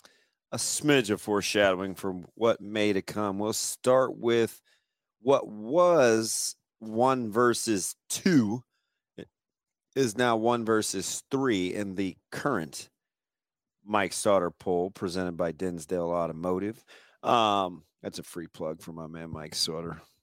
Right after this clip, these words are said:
He's getting ready to cut the cord, and I think he's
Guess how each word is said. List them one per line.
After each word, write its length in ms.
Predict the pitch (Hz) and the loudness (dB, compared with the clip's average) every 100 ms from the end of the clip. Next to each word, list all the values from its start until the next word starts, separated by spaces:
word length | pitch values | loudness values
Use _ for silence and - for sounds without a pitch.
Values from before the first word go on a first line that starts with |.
| _ | _
He's 120 | 92 | -10
getting 280 | - 90 87 | -4 -4 -2
ready 220 | 85 85 | 0 0
to 100 | 82 | 0
cut 240 | 80 92 - | -2 -2 -2
the 80 | 80 | -6
cord, 380 | - 87 85 | 0 2 2
and 80 | 82 | 2
I 40 | 80 | -4
think 260 | 87 78 | -6 -8
he's 260 | 80 - | -12 -14